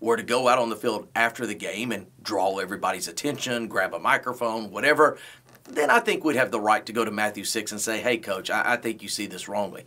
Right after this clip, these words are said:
or you're doing it wrongly." A simple, quiet, public prayer. So let's make it in our world. Uh, let's say that you're a school teacher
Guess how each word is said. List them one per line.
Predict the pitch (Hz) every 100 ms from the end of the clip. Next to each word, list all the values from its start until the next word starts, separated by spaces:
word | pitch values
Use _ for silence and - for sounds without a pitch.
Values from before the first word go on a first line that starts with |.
| - -
or | 107
you're | 95
doing | 92 104 92
it | -
wrongly." | 82 82 85 - - - _
A | 131
simple, | 123 - 180 196 185 185
quiet, | - - 123 127 127 120 - -
public | 127 123 127 -
prayer. | - 120 104 - - - _ _ -
So | - 165
let's | 226 196
make | 185
it | 151 - - _
in | 110
our | 104 101
world. | 87 - - _ - -
Uh, | -
let's | - 139 -
say | 131
that | 127 127
you're | 135
a | 147
school | - 156
teacher | 127 110